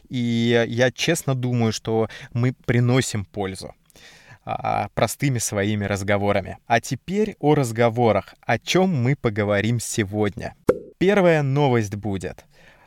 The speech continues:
А реально ли, что во время секса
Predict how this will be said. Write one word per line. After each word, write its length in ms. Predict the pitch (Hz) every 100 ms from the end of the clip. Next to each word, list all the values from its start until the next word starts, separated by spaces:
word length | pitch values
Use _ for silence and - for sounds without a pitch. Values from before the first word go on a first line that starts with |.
| _ _ _
А 200 | 131 120
реально 600 | 123 151 220 202 165 147
ли, 460 | 143 143 120 98 - _
что 320 | - - 117
во 140 | 110 110
время 460 | 127 139 113 101
секса 720 | - - 110 123 - - 117